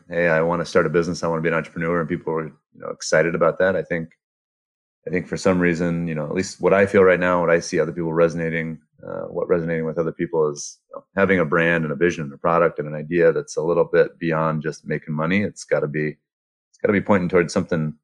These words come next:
that's good for everybody or good for more than just you, um, and your customers. So, you know, whether that's social causes or, you know, global warming or one percent for the planet or something like that, I think, um, I think hopefully business will go towards a bit more of a,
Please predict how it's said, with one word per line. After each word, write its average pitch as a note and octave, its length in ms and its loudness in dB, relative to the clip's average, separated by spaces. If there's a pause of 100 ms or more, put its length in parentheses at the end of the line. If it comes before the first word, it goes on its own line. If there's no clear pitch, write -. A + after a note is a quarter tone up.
(180)
that's - 280 -4
good E2 280 -2
for D#2+ 300 4 (680)
everybody D2 420 0
or D#2+ 200 0
good D#2 180 -2
for E2 120 -6
more D#2+ 160 0
than D2+ 120 -6
just D#2+ 220 -4
you, D2+ 260 -2 (200)
um, G1+ 440 -6
and D#2 120 -6
your D2 100 -16
customers. D#2 460 -6
So, D#2 200 -4 (400)
you - 80 -14
know, D2 80 -4
whether D2 200 -2
that's C#2+ 240 -4
social D#2 320 -2
causes D2 640 -2
or, C#2 340 -2 (800)
you - 100 -14
know, - 160 -12 (160)
global F2+ 240 4
warming A#2+ 440 6
or G2+ 60 4 (100)
one G#2 100 2
percent G#2 240 0
for A2 60 -2
the G2+ 80 -2
planet G#2+ 340 0
or E2+ 140 -6
something - 340 -6
like G2 220 -2
that, A2 160 0
I F2 60 0
think, F2+ 340 -8
um, E2 360 -2 (280)
I - 20 -16
think F#2 260 -2
hopefully F#2 360 2
business E2+ 440 0
will E2+ 100 -4
go E2+ 180 2
towards E2+ 320 0
a E2+ 40 -8
bit E2+ 200 -2
more F2 180 0
of D#2+ 140 0
a, D#2 300 0